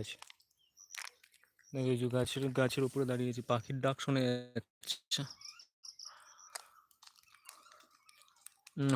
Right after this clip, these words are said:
হ্যাঁ, তোমাকে গাছের ওপর দাঁড়িয়ে আছি, ঠিক আছে? তোমাকে তো মিস করছিলাম, জিনিয়া, তোমাকে এতদিন,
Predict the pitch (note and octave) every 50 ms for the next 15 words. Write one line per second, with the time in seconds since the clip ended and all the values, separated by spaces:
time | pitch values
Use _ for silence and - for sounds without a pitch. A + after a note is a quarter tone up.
0 | B2 B2+ C3 C#3 C3+ C3+ B2 - C3 C3 C3 B2 C3 A#2 - - - - _ _
1 | _ - - - - - - - - _ _ _ _ _ _ _ _ _ - -
2 | - - _ _ _ - - - - - - - - - - - - _ - -
3 | _ _ _ _ _ _ _ _ _ - _ _ - - - - - - D3 C3
4 | A#2 B2 A#2+ - - C#3 C3 B2+ - C#3 C3 A#2+ A#2 A#2+ B2 B2 B2+ C3 C3+ C3+
5 | B2 - - D3+ E3 - - - - - - - - - - - - - E3+ E3
6 | D#3 C#3+ - A#2+ C3 C3+ C#3 C3+ - C#3 C3 C#3 C3+ - - - D#3 - - -
7 | C#3 B2+ B2 A#2 A#2+ A#2+ A#2 A#2 - A#2+ A2+ A2+ A#2 B2 A#2 A#2 - - A2+ A#2+
8 | A#2